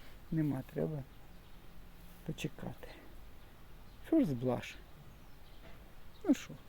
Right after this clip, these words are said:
сказати. О, подивіться, які в неї стебла. А?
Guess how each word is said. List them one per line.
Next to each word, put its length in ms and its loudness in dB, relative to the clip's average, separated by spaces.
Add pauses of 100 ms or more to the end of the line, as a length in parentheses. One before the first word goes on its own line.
(140)
сказати. 420 -4 (600)
О, 60 6 (260)
подивіться, 500 6 (240)
які 240 6
в 160 6
неї 260 4 (240)
стебла. 380 0 (760)
А? 160 4